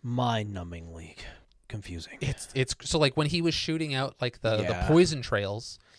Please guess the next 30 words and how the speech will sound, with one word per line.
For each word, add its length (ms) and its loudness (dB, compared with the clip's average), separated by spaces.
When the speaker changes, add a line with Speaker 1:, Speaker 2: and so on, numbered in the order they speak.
Speaker 2:
each 260 -2
one 160 -2
of 100 -2
those 200 -4
trails 640 -2
that 120 -2
are 80 -4
dro-, 160 -2
each 280 -2
pixel 500 -2
in 160 -2
that 160 -2
trail 340 -4
that's 160 -8
dropping 540 -2
is 120 -4
its 160 -6
own 520 -4
gov-, 360 4
like, 180 -2
self-governed 1000 0
physics 480 -2
thing 500 -8
within 280 -4
this 160 -6
pixel 400 -8
world. 380 -12
Speaker 1:
Yeah. 420 2
Speaker 2:
And 600 -2
you, 220 -6